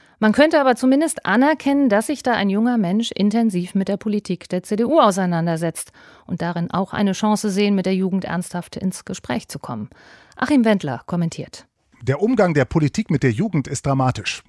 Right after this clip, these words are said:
Speaker 2: Gönnerhaft zuhören, tätscheln, duzi duzi. So werden die unter dreißigjährigen abgespeist mit Placebo-Politik. Dahinter steckt mindestens Desinteresse, teilweise sogar Missachtung.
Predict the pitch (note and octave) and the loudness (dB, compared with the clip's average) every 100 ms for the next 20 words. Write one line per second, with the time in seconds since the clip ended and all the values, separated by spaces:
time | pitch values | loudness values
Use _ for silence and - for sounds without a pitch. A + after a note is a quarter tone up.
0 | G#2 E3+ G#3+ D#3 C3+ - A3 F3 F3 D3+ | -2 2 2 2 0 -2 -4 0 2 2
1 | - - A3+ - F#3 D#3+ C3 D#3+ E3 C#3+ | -2 -2 -2 0 0 2 2 0 -2 -2
2 | G3+ - A2+ - - - - D#3+ A3 D3+ | -2 -4 -8 -12 -14 -16 -4 -2 2 2
3 | C#3 B2+ D3+ F3+ D3 A2 A#2 D3 B2+ - | 2 0 2 2 2 0 0 0 -2 -4
4 | B2 A2 C#3 - - A#2 - A#2 G2 - | -2 -2 -4 -6 -6 -6 -6 -8 -8 -10
5 | - B2+ - D#3+ - G3 D#3+ C3 - A#2+ | -4 -6 0 -2 0 -2 0 0 0 -2
6 | A2 C#3+ - - _ _ D3 C#3 G#3 G#3 | -4 -6 -10 -16 _ _ 0 2 2 2
7 | - C#3 - A#3 F#3 - C3+ - D3+ - | 2 -2 -2 -2 -2 -2 -6 -2 -4 -2
8 | B2 G#2 G#2+ B2 - D3 - - - - | -6 -4 -2 0 0 -2 -4 -16 -14 -4
9 | C#3+ D#3 D#3+ F3 F3+ D3+ C3 C3 C3 A#2 | 0 2 2 0 0 -2 2 2 2 0
10 | F3 E3 - F#2 E2 | -2 -4 -4 -10 -14